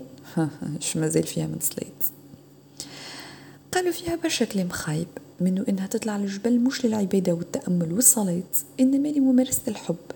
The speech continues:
هي والمعلم متاعها. تخيلوا انتوما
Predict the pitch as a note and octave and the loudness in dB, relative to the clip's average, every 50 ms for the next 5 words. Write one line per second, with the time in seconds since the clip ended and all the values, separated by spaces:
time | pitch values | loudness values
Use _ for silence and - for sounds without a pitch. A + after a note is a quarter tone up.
0 | - - F#3+ A3 A3+ G#3 F3+ F3 E3 E3 E3 E3+ E3 D#3+ D3+ D#3 D3+ - - F3+ | 0 4 6 6 6 6 4 0 0 0 0 0 0 -2 -2 -4 -6 -8 -10 -10
1 | - - - - - - - - - _ _ _ _ _ _ _ - _ - _ | -10 -10 -10 -12 -14 -14 -20 -20 -20 _ _ _ _ _ _ _ -20 _ -20 _
2 | _ _ - - - - - - - - - - - - A3 G#3+ G3 E3+ D#3+ D#3+ | _ _ -20 -20 -20 -20 -20 -18 -18 -14 -8 -6 0 2 2 4 4 2 0 0
3 | - G3+ G3+ F#3 F3 F3 | 0 0 2 2 2 -2